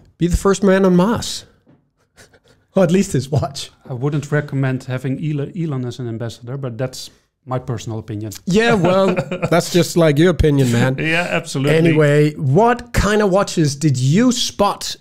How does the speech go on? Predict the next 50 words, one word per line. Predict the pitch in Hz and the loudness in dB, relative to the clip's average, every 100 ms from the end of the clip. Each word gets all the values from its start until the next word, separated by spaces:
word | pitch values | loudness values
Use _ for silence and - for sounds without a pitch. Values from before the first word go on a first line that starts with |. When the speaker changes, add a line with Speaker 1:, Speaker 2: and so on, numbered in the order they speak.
| - | -4
Speaker 1:
uh, | 139 127 120 113 107 110 | 0 2 2 0 0 -2
during | - 139 147 139 | 2 4 4 4
the, | 120 110 | 2 0
the | 101 113 | 0 -2
championship, | - - 156 160 - 196 190 - | 0 0 0 -2 0 -2 -4 -10
uh, | - 117 113 | -2 0 0
in | 113 | -2
football? | - 127 180 - - - - _ - | -4 -2 -4 -6 -20 -20 -20 _ 0
What | 143 143 | 0 2
watches | 147 139 - 156 147 135 | 0 0 2 4 4 2
are | 127 120 110 107 | 2 2 2 2
you | 110 127 | 2 2
probably | - 147 131 | 2 2 2
watching | 117 139 - 147 139 | 0 -4 -4 -2 -2
right | 131 120 123 | 0 2 2
now | 127 120 156 | 2 2 2
while | 131 127 117 113 120 123 | 0 -6 -10 -8 -2 0
we're | 123 120 | 2 0
recording | 113 135 175 135 | 0 0 2 0
it, | 113 - | -2 -4
actually? | 117 - 113 | -4 -4 -6
This | - - 120 | -6 -6 -2
is | |
Speaker 2:
Yeah, | 220 - | 0 2
Speaker 1:
weird. | 165 151 | 0 -2
Speaker 2:
or, | - | -4
or | 147 | -4
the | 139 | -4
Tour | - 120 | -4 -6
de | |
France. | - 131 165 | -4 -4 2
Speaker 1:
Yeah, | 233 | 2
the | 202 | 2
Speaker 2:
What | 131 | 2
Speaker 1:
Tour | 160 | 0
de | |
Speaker 2:
was | 147 | 0
Speaker 1:
France. | 143 117 151 190 | 0 2 2 0
Or | - 123 117 113 113 110 | 0 0 2 2 0 -2
did | 113 123 - | -2 -4 2
you | 143 139 | 4 4
watch | 131 - | 2 -2
a | |
tennis | 123 135 156 156 | -2 2 2 2
game | 160 170 160 | 2 4 4
where | 135 | 2
you | 131 | 2
watched | 143 143 - | 2 2 -2
a | |
certain | 139 156 151 147 139 | 0 2 2 4 0